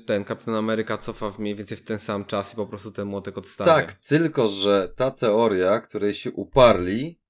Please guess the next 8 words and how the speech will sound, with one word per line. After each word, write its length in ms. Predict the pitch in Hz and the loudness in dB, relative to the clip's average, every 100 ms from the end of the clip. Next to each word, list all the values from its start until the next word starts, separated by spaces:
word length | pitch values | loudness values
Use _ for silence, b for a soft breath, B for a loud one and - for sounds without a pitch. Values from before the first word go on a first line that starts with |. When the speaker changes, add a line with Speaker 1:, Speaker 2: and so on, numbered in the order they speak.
| _ _ _ _ | _ _ _ _
Speaker 2:
runęła 480 | - 107 110 147 139 | -4 0 4 4 4
w 120 | 127 | 0
tym 200 | - 151 | 0 2
momencie, 680 | 143 127 107 101 101 139 147 | 4 2 2 0 -2 -4 -4
kiedy 300 | 147 127 101 | -4 -4 -4
Hulk 460 | 98 - 110 135 - | -4 2 4 4 2
miał 200 | 120 123 | -4 -4
dyskusję 680 | 113 - 120 117 123 117 | -4 -8 -8 -4 0 0